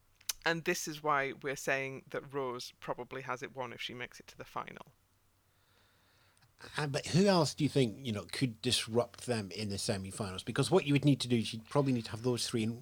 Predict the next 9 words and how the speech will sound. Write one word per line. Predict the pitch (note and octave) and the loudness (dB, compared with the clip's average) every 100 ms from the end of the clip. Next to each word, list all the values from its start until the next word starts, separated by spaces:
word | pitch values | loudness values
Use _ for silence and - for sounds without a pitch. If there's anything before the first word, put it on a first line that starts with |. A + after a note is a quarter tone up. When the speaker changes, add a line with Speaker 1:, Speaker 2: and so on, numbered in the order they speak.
| B2 | -8
Speaker 2:
one | A#2 B2 A2+ G#2+ _ _ - | -2 0 0 -2 _ _ -6
disruptor. | - A2 - A#2+ G2 - F#2+ - | -4 0 0 -2 -4 -8 -8 -2
Tom | - D3+ A#2 A2 | 4 6 4 2
is, | A#2+ G#2+ - | -2 -2 -4
is | A#2 A2 | -2 0
the | - A2+ | 2 0
obvious | A#2 A2 G2 F#2+ A2+ | 0 -2 -4 -4 -4
one. | E2 - - - _ - _ _ | -6 -10 -20 -20 _ -20 _ _
Um, | - A2 A2+ A2 A2 | -4 -2 0 -2 -8